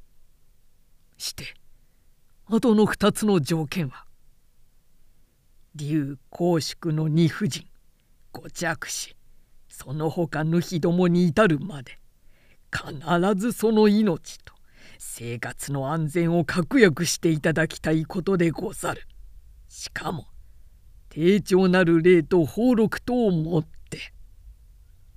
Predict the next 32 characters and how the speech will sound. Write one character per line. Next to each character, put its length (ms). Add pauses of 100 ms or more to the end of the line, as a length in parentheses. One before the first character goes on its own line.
(240)
そ 200
の 140
義 240
も 220
承 680
り 120
お 140
き 160
ま 160
す。 200 (880)
次 380
に 120
最 300
後 140
の 120
一 280
条 220
は、 160 (540)
今 260
は、 220 (880)
劉 400 (140)
皇 300
宿 320
の 160
消 320
息 300
も 180
知 220
れ 140
ぬ 140
が、 200 (800)
一 260